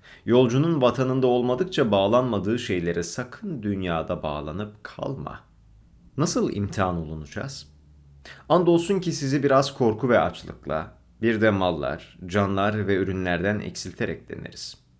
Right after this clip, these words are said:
Sabredenleri müjdele. Rabbimiz kullarını nasıl denemeye tabi tutacağını açık ve net olarak bildirmiştir. Korku, mallar,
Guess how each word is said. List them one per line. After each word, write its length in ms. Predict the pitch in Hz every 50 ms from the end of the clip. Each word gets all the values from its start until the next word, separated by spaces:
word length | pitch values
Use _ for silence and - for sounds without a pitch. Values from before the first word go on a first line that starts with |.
| _ _ _ _ _
Sabredenleri 760 | - - - 135 139 131 135 120 101 110 110 110 110 107 104 101
müjdele. 480 | 92 85 80 - 82 78 76 80 - - - _ _ _ _ _ _ _ _ _ - - - - - - - - _ -
Rabbimiz 440 | 143 156 156 156 175 202 220 220 -
kullarını 480 | - 175 156 151 160 156 156 156 156
nasıl 320 | 160 185 180 - 196 160 120
denemeye 400 | 117 117 117 113 113 113 113 107
tabi 340 | 113 107 104 107 107 131 131
tutacağını 640 | - 107 - 101 85 85 92 87 87 98 104 -
açık 440 | 104 107 104 - - 180 180 - 113
ve 200 | 110 101 87 92
net 200 | 113 135 139 -
olarak 400 | 98 78 73 80 90 101 - -
bildirmiştir. 760 | 85 82 - 76 - - - - - - - - - _ _ _ _ _ _ _ _ _ -
Korku, 600 | _ - 95 95 87 85 - - 90 80 - - - - _ _ _
mallar, 600 | 92 92 90 87 - - - 92 107 107 -